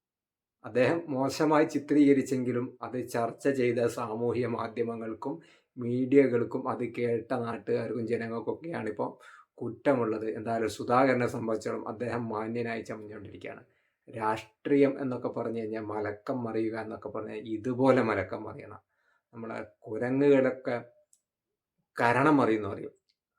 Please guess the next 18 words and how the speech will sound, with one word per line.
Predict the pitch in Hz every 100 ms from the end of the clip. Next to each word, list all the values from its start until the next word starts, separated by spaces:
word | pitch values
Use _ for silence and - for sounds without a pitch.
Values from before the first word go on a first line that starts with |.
| _ _ -
ആ | 151 143
രീതിയിലുള്ള | 139 131 127 127 120
ഒരു | 120 120 -
കരണം | 110 107 117 127
മറിച്ചിലാണ് | 110 95 113 107 107
സത്യം | 110 - 117
പറയുകയാണെങ്കിൽ | 107 107 110 110 107 110 - - _ _
സുധാകരൻ | 123 113 110 110 107 110
നടത്തിയിരിക്കുന്നത് | 104 101 101 123 113 107 107 107
എന്ന് | 104 104
പറയാതെ | 107 107 107 104
നിർവാഹമില്ല. | 101 104 127 104 117 104 101 - _ _ _ _ _ _ _ _ _
സ്വന്തമായിട്ടുള്ള | - 117 120 127 147
പാർട്ടി | 143 139 127 123 135
നേതാക്കൾ | 135 123 120 120 - 117 - _
ഒരു | 123 131
രാഷ്ട്രീയ | 127 110 110 _ - 143
പാർട്ടിയെ | 131 - 110 107 104 - 117 113